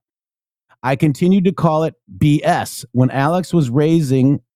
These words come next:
who knows how much money for his January sixth shenanigans, I called it a grift on the air there at InfoWars. I was fired on seventeen December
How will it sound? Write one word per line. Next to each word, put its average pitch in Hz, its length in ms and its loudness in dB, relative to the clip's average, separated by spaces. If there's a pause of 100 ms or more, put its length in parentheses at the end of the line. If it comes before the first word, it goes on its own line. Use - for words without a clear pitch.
(160)
who 180 300 2
knows 165 340 2
how 190 320 0
much 139 320 0
money 117 300 0
for 131 180 0
his 117 100 0
January 147 520 2
sixth - 380 -4 (280)
shenanigans, 127 1040 0 (400)
I 160 200 2
called 175 340 0
it 160 100 -4
a 131 140 0
grift 185 420 2 (140)
on 156 220 2
the 151 180 0
air 170 420 2
there 156 420 0
at 139 200 -2
InfoWars. 107 880 0 (380)
I 120 120 4
was 156 200 0
fired 151 360 0
on 113 140 0
seventeen 147 580 0
December 131 540 0